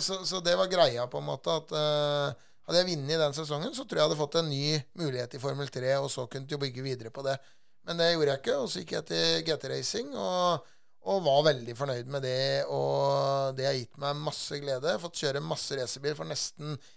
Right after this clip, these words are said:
ingen penger, eller det vil si, det jeg skaffet i sponsorpenger, det dekket mer enn nok av kjøringa, så det var på en måte helt ferdig med å putte inn egne penger den dagen jeg sluttet med formbil, og, og det var jeg veldig komfortabel, eh, med. Så, men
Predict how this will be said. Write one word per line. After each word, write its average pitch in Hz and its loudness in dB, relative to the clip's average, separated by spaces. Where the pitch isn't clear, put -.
ingen 139 0
penger, 147 2
eller 151 2
det 151 0
vil 139 -2
si, 143 0
det 131 0
jeg 135 0
skaffet 131 -4
i 120 -12
sponsorpenger, 131 -4
det 143 0
dekket 139 0
mer 123 2
enn 135 -2
nok - -6
av 135 4
kjøringa, 143 -2
så - -8
det - -2
var 123 0
på 160 -10
en 139 -2
måte 143 -2
helt 135 -2
ferdig 120 -2
med 127 -6
å 135 -14
putte 135 -10
inn 127 -6
egne 123 -10
penger 131 -6
den 135 -2
dagen 127 -2
jeg 135 -4
sluttet 120 -6
med 127 -6
formbil, 151 -4
og, 175 0
og 160 -2
det 151 6
var 123 6
jeg 127 4
veldig 117 -2
komfortabel, 123 -4
eh, 123 0
med. 127 0
Så, 143 4
men 156 6